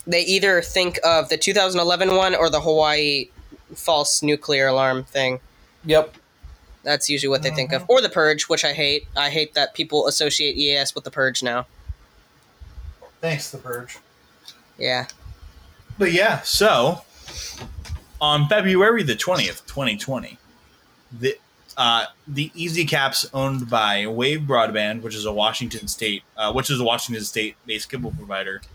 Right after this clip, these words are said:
Speaker 3: They're, they're a small cable provider in certain regions of our, of our state.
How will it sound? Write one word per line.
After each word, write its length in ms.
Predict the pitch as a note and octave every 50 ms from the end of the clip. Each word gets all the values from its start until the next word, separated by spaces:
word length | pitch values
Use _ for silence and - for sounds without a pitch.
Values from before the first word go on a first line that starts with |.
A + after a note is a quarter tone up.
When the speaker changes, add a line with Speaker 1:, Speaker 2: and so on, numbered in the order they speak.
| - _ - - - - - - - _ -
Speaker 3:
They're, 200 | C#3 C#3 C#3 C3
they're 300 | A#2+ - C#3+ D3+ D#3 D#3
a 40 | D3
small 300 | D3 - D3 C3 B2+ B2
cable 260 | - C3+ B2+ B2 B2 A#2
provider 300 | A2+ B2 A#2+ A#2 A#2+ A#2
in 100 | A2 G#2+
certain 260 | G#2+ - B2+ A2 A#2 A2
regions 400 | A2 A2 A2 - A#2 A#2+ A#2 G#2+
of 100 | G#2+ G2+
our, 340 | G2+ G2+ G2+ G2+ G2 G2+ - - -
of 100 | A#2+ A2+
our 160 | A2 G#2+ G#2+ -
state. 420 | - - - A2 A2 C3+ D3 -